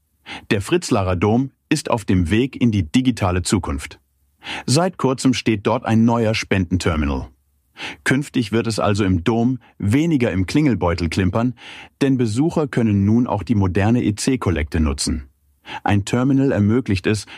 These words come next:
kontaktlos mit E-C-Karte oder Handy zu spenden. Ein Schritt, der auf den gesellschaftlichen Wandel im Umgang mit Bargeld reagiert, erklärt Pfarrer Patrick Prähler.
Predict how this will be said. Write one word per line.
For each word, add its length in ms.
kontaktlos 720
mit 160
E-C-Karte 720
oder 200
Handy 300
zu 120
spenden. 520
Ein 180
Schritt, 400
der 120
auf 140
den 180
gesellschaftlichen 840
Wandel 300
im 180
Umgang 360
mit 200
Bargeld 480
reagiert, 560
erklärt 440
Pfarrer 320
Patrick 420
Prähler. 440